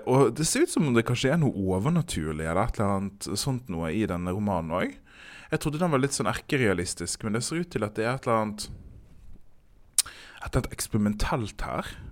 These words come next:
Eh, jeg ser det i liksom omtalene, så det synes jeg er veldig spennende og gleder meg til å lese om. Eh, det er et eller annet englegreie, eller gudene vet. Så det her, eh, går jeg inn i helt med åpent sinn, eh, og gleder meg til en god, eh,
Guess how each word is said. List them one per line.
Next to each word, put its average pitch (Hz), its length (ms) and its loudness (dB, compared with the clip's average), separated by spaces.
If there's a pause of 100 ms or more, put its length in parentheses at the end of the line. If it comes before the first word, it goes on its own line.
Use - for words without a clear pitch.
(180)
Eh, 127 680 0 (160)
jeg - 100 -4
ser 135 200 4
det 110 100 8
i - 20 2
liksom 113 240 0
omtalene, 104 720 -2 (580)
så - 80 0
det 147 80 4
synes 143 240 0
jeg 95 160 4
er 104 220 2 (240)
veldig 107 500 -4
spennende 85 800 -6
og 87 160 -8
gleder 85 240 -6
meg 92 160 -6
til 87 80 -6
å 76 60 -6
lese 85 180 -4
om. 147 160 0 (480)
Eh, 110 480 4
det 135 140 2
er 147 80 0
et - 100 -6
eller 147 60 2
annet - 240 -8
englegreie, 92 1040 -4
eller 82 340 -6
gudene 117 320 -2
vet. 110 320 0
Så - 220 8 (180)
det 151 220 4
her, 147 260 8
eh, 104 320 6
går 127 160 6
jeg 139 220 4
inn 120 100 2
i 98 140 2 (160)
helt 123 260 8
med 87 160 2
åpent 113 240 -2
sinn, 208 240 10 (640)
eh, 101 340 0
og 104 160 -8
gleder 113 240 0
meg 98 180 -2
til 85 140 -8
en 85 100 -6
god, 95 380 -2
eh, 73 180 -4